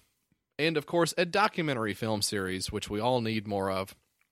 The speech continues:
telling the story of seventeen professional creators.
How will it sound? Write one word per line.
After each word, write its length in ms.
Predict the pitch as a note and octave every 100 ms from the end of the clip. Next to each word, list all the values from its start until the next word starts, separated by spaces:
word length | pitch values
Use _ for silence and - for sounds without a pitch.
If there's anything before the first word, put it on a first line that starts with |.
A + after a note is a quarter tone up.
| _ _ _ _ _ _ _ - -
telling 260 | C3 D3+
the 60 | C3
story 340 | - A2+ A2
of 80 | F2
seventeen 520 | - C3 C3+ - A2
professional 520 | G2 F2+ F#2 E2+ F#2 E2+
creators. 500 | - D#2 C#2+ -